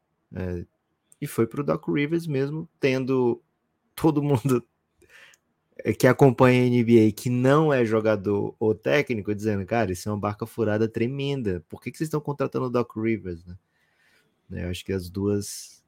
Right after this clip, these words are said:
duas vezes que ele tem muito, muito peso, né? A eliminação do Clippers pro Rockets, do Harden naquele jogo seis surreal. Jogo seis depois, na sequência, jogo sete.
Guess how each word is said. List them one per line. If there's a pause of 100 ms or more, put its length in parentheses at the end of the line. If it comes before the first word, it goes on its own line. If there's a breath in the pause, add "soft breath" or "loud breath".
(160)
duas
vezes
que
ele
tem
muito, (200)
muito (100)
peso,
né?
A
eliminação
do
Clippers
pro
Rockets,
do
Harden
naquele
jogo
seis
surreal. (720)
Jogo
seis
depois,
na
sequência,
jogo
sete.